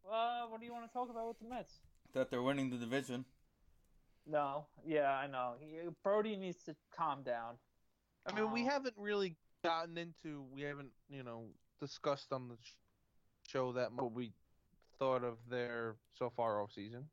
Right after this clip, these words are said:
Speaker 1: I think it's a B. Um, I don't know. I think it's a B-ish.
Speaker 3: How many wins do they get?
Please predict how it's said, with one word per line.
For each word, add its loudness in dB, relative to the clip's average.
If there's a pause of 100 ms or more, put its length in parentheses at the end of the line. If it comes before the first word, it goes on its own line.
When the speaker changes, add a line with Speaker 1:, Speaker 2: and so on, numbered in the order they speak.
(1000)
Speaker 1:
I 4
think 2
it's 2
a 8 (1040)
B. 0 (1600)
Um, 0 (680)
I -6
don't -2
know. -2 (340)
I -10
think -4
it's -6
a -6 (160)
B-ish. 2 (1400)
Speaker 3:
How 2
many 0 (640)
wins 0
do -6
they -6
get? -4